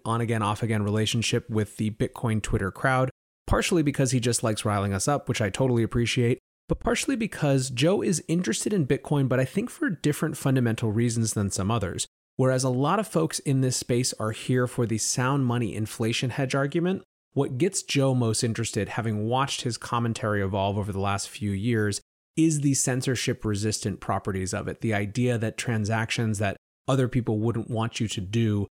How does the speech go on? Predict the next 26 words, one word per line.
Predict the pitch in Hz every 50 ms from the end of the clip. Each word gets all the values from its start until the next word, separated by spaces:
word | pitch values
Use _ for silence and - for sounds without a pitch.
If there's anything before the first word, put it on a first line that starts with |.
| _ _ _ _ -
are | 110 107 104 107 -
enabled | - 117 117 117 117 113 113 107 107 107 101 107
in | 101 101 95
Bitcoin. | 107 101 - - - - 131 - -
He | 117 117
thinks | - 123 123 -
that's | 123 113 -
a | 110
powerful | - - - - 120 107 101 104 - - 110 113
force. | - - - 113 98 90 113 - -
And, | 117 113 110 -
and | 127 127 135
I | 143
think | - 208 196
that | 208 175
there's | 180 151 139 143
a |
portion | 127 - - 156 151 - - 151
of | 131 120
people | - 131 120 - 127
for | - - 131 120
whom | 104 123 131 127 117
that | 117 117 - -
censorship | 123 113 110 117 104 - 107 -
resistance | 107 98 107 113 - - 127 110 110 - - -
is | - 120 117 113 104